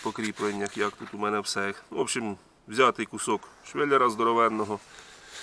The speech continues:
І це все добро на дві сторони зроблене. Компресорові поки що не ставив, тому що чого-то він у мене заклинений. Десь валяється компресор.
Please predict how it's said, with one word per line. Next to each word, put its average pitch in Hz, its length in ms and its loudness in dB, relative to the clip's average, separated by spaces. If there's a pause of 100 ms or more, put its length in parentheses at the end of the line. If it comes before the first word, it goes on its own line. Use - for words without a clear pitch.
(340)
І 131 40 -4
це 139 180 4
все 127 200 2
добро 120 400 6 (160)
на 113 140 -2
дві 113 160 -6
сторони 113 520 -2 (220)
зроблене. 104 720 -6 (120)
Компресорові 156 760 4
поки 151 280 4
що 151 140 0
не 139 100 4
ставив, 139 500 4 (160)
тому 123 180 -6
що 131 100 -10
чого-то 123 280 -4
він 117 140 0
у 117 40 -2
мене 117 220 6
заклинений. 104 520 2
Десь 110 200 0
валяється 104 480 4
компресор. 95 540 2